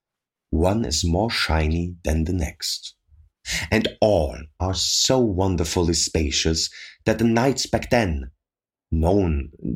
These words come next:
to have been knirpshaft tiny, could have played hide and seek in them. Luxurious metal cladding of this kind was nowhere to be found in the actual Middle Ages.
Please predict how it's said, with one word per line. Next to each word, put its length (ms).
to 160
have 260
been 300
knirpshaft 1120
tiny, 480
could 200
have 200
played 300
hide 380
and 120
seek 380
in 160
them. 380
Luxurious 760
metal 420
cladding 440
of 180
this 180
kind 460
was 240
nowhere 480
to 120
be 120
found 580
in 80
the 140
actual 320
Middle 320
Ages. 600